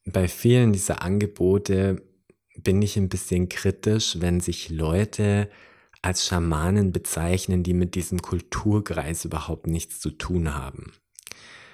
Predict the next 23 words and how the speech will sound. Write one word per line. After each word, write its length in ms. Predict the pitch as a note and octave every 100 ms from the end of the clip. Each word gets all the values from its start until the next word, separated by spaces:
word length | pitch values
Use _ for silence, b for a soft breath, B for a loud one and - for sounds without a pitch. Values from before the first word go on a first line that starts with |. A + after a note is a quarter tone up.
| B B B
Also 720 | F#2 F#2 F#2+ G2 F#2+ F#2 F#2 - - -
bei 200 | F#2 F2+
uns 420 | - C3 F#3+ -
zum 180 | F#2 E2+
Beispiel 460 | D#2 D#2+ - - E2+
hier, 440 | E2+ F2+ A2 C3+ -
ja, 240 | D#2+ F2+
in 240 | - F2+
Deutschland 760 | E2+ E2 - - F#2 F2+ F#2+ F#2
ist 280 | - F#2 -
der 100 | F#2+
Schamane 520 | F#2 E2 D#2 F2 G#2+
jetzt 280 | G2 F#2 -
nicht 300 | A2 - -
unbedingt 800 | G2 G2 F2+ F#2 F#2+ - - D#2
ein, 580 | E2 F2 F2 E2+ F2 - B B B B B
ja, 280 | - F2+ F#2
wie 60 |
soll 160 | E2+ E2+
ich 100 | -
sagen, 260 | F#2 F2+
Bestandteil 840 | E2 E2+ - D#2+ F#2+ G2+ F2 F#2 F2+
unserer 760 | F2+ F2+ F2+ E2+ E2+ E2 E2